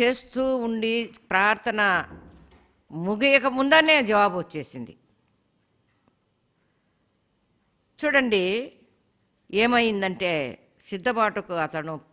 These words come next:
చేసినటువంటి ఏడు మెలకువలు, ఏడు సూత్రాలు అనొచ్చు. మొదటిగా అతడు చేసింది ద్విమన-,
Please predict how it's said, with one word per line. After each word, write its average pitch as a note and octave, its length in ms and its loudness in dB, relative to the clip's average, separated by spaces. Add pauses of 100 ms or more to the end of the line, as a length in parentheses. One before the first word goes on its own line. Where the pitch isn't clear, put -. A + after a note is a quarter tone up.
(520)
చేసినటువంటి D#3 1000 -10 (1800)
ఏడు G3+ 920 2 (260)
మెలకువలు, F#3 680 -6
ఏడు D#3+ 240 -4
సూత్రాలు D#3 600 -6
అనొచ్చు. D3+ 520 -10 (1500)
మొదటిగా C4+ 540 2
అతడు G3+ 560 2 (100)
చేసింది F#3 680 -6 (2500)
ద్విమన-, A#3+ 720 0